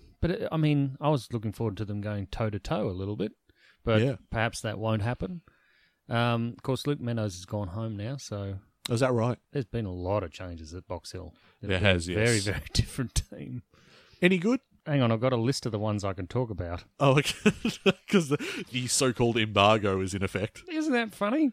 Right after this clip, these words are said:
Speaker 2: <laughs> I
Speaker 1: Anyway,
Speaker 2: guess
Speaker 1: we've got
Speaker 2: it is, yeah.
Speaker 1: Trent Minot out of, uh,
Speaker 2: That's
Speaker 1: Essendon
Speaker 2: right.
Speaker 1: V F L and, um, Josh DeLuca, who was picked up in the mid-season by
Speaker 2: It's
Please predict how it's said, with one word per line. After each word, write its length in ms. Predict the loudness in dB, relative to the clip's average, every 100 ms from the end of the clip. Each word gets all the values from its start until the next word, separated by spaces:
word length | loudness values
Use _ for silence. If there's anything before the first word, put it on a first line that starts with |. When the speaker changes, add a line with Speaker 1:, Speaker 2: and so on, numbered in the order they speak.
| _
Speaker 2:
<laughs> 400 | _ -10 -10 -2
I 60 | -2 2
Speaker 1:
Anyway, 180 | 6 8
Speaker 2:
guess 60 | 8
Speaker 1:
we've 80 | 8
got 140 | 4
Speaker 2:
it 20 |
is, 100 | 4
yeah. 60 | 4
Speaker 1:
Trent 220 | 4 4
Minot 460 | 2 2 4 2 -2 _ -4
out 200 | -2 0
of, 200 | -2 -4
uh, 320 | -4 -4 -4 -4
Speaker 2:
That's 140 | -4
Speaker 1:
Essendon 240 | -2 0 2
Speaker 2:
right. 140 | 2
Speaker 1:
V 120 | 2
F 160 | 0 0
L 340 | -2 0 -2
and, 280 | -4 -4 -4
um, 360 | -4 -4 -6 -8 -8
Josh 240 | -6 -6 -6
DeLuca, 540 | -4 -2 -2 -4 -8
who 80 | -8
was 100 | -10
picked 240 | -10 -10 -8
up 140 | -8
in 80 | -6
the 60 | -4
mid-season 560 | -6 -4 -4 -2 -4
by 100 | -4
Speaker 2:
It's 80 | -6